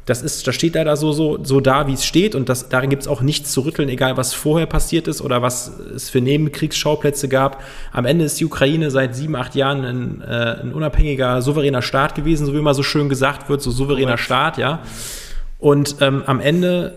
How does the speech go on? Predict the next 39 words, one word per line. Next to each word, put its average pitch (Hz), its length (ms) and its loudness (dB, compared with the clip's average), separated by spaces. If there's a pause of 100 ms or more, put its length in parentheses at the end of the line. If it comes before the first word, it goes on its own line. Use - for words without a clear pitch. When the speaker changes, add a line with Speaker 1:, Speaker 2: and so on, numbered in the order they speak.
(120)
Speaker 1:
ist - 180 -6
das 143 160 -4
ein 131 180 0
Land, 151 380 2
was 139 160 2
sich 135 180 -2
in 143 80 -4
den 123 80 0
letzten 127 400 -2
Jahren 160 800 0
auch 135 220 -4
aufgrund 143 500 0
von 127 200 -2
Leuten 143 540 2
wie 127 140 -4
einem 117 560 -2
Putin, 175 340 0
der 135 140 4
in 123 120 -2
Kiew 139 380 2
halt, 123 400 0
äh, 117 140 0
Bürgermeister 156 580 0
ist 160 180 -4
und 151 60 -4
so 143 160 -2
Geschichten, 170 560 -4
ja, 131 280 -2 (180)
ha-, - 160 -12
hat - 360 -4
man 131 200 0
den 135 120 2
Entschluss 131 380 -2
gefasst 151 400 -2
oder 123 120 0
haben 123 120 0
Leute 135 320 2
aus 131 160 -2
der, 127 240 2